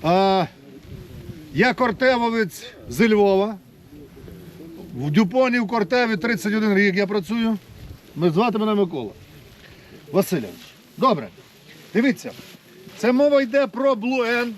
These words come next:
п'ять качанів, триста тридцять три грамів. От контроль. От стебла контроль, от коренева система.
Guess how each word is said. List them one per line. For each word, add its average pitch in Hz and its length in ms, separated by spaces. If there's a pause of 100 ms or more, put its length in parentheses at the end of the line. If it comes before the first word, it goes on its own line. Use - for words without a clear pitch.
(140)
п'ять 240 300
качанів, 247 560 (840)
триста 226 340
тридцять 233 320
три 240 160
грамів. 233 300
От 262 160
контроль. 226 460 (840)
От 233 180
стебла 269 440
контроль, 247 520
от 247 120
коренева 240 380
система. 175 480